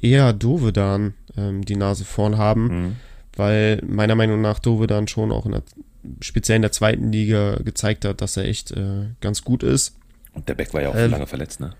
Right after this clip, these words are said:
Speaker 2: glaub ich.
Speaker 1: Genau, Beck war lange verletzt, äh, das kommt auch, äh, hinzu. Äh, das gehört natürlich auch zur Wahrheit.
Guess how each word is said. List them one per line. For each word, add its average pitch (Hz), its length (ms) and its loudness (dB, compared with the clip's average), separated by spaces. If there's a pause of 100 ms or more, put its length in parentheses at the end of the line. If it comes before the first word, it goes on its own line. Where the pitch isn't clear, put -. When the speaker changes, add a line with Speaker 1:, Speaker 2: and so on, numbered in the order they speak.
Speaker 2:
glaub 69 180 -10
ich. - 140 -18 (720)
Speaker 1:
Genau, 110 200 4
Beck 120 220 2
war 117 80 4
lange 117 180 4
verletzt, - 640 0
äh, 107 220 -4
das 101 200 -6
kommt 113 220 -2
auch, 117 300 -2
äh, 113 300 0
hinzu. 120 580 2 (140)
Äh, 107 120 -4
das 104 160 -6
gehört 113 140 0
natürlich 113 320 -4
auch 113 80 -4
zur 107 200 -4
Wahrheit. 113 400 2